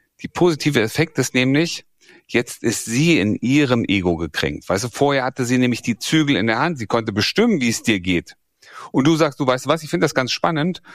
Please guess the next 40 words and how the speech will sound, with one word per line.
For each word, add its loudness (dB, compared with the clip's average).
mal 0
sehr 0
interessant, -2
das -4
eigene 0
Leben 0
nochmal -2
zu -4
reflektieren. -2
Ich -8
finde 2
es, -2
ähm, 2
ein -2
guter 2
Ansatz, -2
ich -4
brauche 0
jetzt -6
mal 0
Zeit -2
für 0
mich." -2
Und -2
du 0
antwortest -2
nicht -14
mehr. -20
Jetzt -4
ist -4
sie 2
nämlich 2
in 2
der 2
Situation, -2
in 0
der -2
du 0
vorher -2
warst. -8